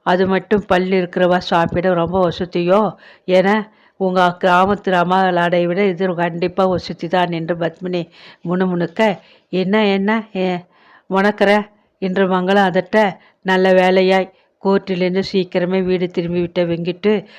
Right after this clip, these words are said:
"வாசனை ஜமாய்க்கிறதே, என்ன அமக்கலம் சமையல் கட்டிலே, ரவா லாடு, மனோபூவா, பல பல" என்று சிரித்தபடி வினவ,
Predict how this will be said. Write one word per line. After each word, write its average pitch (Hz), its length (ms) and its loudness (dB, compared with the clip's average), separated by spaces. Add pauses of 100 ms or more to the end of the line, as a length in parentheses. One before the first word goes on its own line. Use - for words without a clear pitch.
(180)
"வாசனை 196 540 2
ஜமாய்க்கிறதே, 190 800 2 (300)
என்ன 196 320 2
அமக்கலம் 190 520 0
சமையல் 190 420 -2
கட்டிலே, 190 500 -4 (300)
ரவா 190 340 4
லாடு, 185 480 0 (340)
மனோபூவா, 190 920 2 (260)
பல 185 280 2
பல" 190 240 2
என்று 185 300 0
சிரித்தபடி 180 640 -2
வினவ, 180 420 0